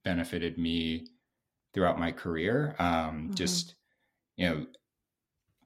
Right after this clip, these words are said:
Speaker 1: the, the answer is, is in the data,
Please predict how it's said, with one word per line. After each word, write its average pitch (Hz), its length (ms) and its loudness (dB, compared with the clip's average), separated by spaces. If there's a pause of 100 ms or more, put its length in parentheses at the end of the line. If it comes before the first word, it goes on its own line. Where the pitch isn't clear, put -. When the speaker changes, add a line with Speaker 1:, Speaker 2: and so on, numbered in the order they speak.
(260)
Speaker 1:
the, 90 580 0 (2000)
the 92 340 8
answer 123 400 8
is, 92 280 4
is 90 340 0
in 104 320 2
the 92 120 0
data, 107 720 2